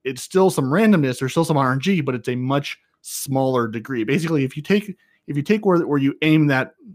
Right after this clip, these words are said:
your, your s-, your sight to, to fire, and you, you know, get your protractor and you draw a circle,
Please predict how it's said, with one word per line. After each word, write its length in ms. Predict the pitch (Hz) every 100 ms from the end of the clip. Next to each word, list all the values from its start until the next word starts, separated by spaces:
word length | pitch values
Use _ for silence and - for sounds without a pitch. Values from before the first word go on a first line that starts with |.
| - _ _ -
your, 240 | 131 127
your 240 | 123 117
s-, 240 | 113 - - _
your 180 | 151 117
sight 360 | - 139 101 -
to, 120 | 120 -
to 100 | 131
fire, 400 | - 95 76 107 _ _ _ _ _
and 120 | 123
you, 200 | 127 127
you 140 | 127 143
know, 220 | 123 120 _ _ _ -
get 140 | 143
your 80 | 196
protractor 460 | 190 170 147 147
and 80 | 131
you 80 | 107
draw 240 | 104 139
a 40 | 147
circle, 500 | - 214 - 87